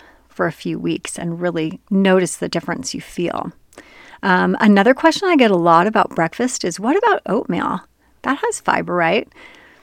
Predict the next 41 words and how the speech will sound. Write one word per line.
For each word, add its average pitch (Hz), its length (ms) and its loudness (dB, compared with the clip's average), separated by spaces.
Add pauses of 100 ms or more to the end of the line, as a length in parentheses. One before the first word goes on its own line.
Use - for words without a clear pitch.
(300)
It's - 140 -2
a 262 40 0
good 330 200 2
question - 560 -6
because 247 260 2
it 247 80 4
really 285 400 2
depends. 190 580 -2
This 254 220 2
is, - 100 -12
again, 220 320 4
an 196 120 0
example 190 500 0
of 175 120 -2
how, 185 480 4 (300)
you 233 160 0
know, 208 140 2
everybody's 254 460 2
a 208 60 0
little 190 220 0
bit 170 200 -6
different. - 500 -4 (540)
So 226 200 4
it 220 80 2
depends 226 400 2
on 180 220 0
the 170 80 -6
type - 480 -4
of 185 140 -2
oats. - 440 -4 (600)
So 175 540 -4
are 196 100 4
you 185 220 0
doing 165 320 -2
the 156 60 -4
quick - 300 -6
oats 196 380 -2
or 180 60 -2
the 175 340 -2
whole 175 400 0
oats? 196 400 -6